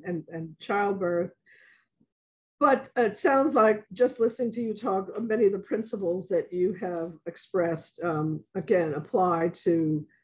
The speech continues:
um, all aspects of life. So, uh, even for those who may not, um, be expecting to, uh, give birth or, um, have in the past, but, um, are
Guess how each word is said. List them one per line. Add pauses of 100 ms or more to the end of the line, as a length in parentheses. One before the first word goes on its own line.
(280)
um,
all
aspects
of
life. (280)
So,
uh,
even
for
those
who
may
not, (140)
um, (280)
be
expecting (120)
to, (140)
uh, (300)
give
birth
or, (500)
um,
have
in
the
past,
but,
um,
are